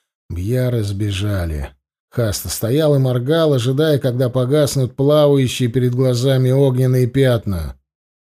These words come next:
"Ты бы хоть предупредил!" — раздался у него за спиной голос Анила. "Всякий раз думаю, надо взять в дорогу что-то новое", — довольно сказал Хаста.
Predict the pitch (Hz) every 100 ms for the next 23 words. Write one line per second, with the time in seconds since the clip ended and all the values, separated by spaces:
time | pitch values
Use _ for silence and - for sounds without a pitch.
0 | _ _ _ 120 131 123 139 - 135 131
1 | 127 135 135 131 135 113 78 - _ _
2 | - 160 156 143 165 139 147 143 143 135
3 | 127 113 131 131 147 131 127 127 117 123
4 | 117 123 117 90 71 - _ _ _ _
5 | _ _ _ _ _ _ _ - 190 208
6 | 185 160 160 160 120 104 104 82 73 67
7 | - _ 135 226 233 240 240 262 262 226
8 | 254 269 262 240 - 240 240 254 269 262
9 | 226 151 107 85 - _ _ - 117 131
10 | 147 151 139 - 110 104 117 107 123 110
11 | - - 78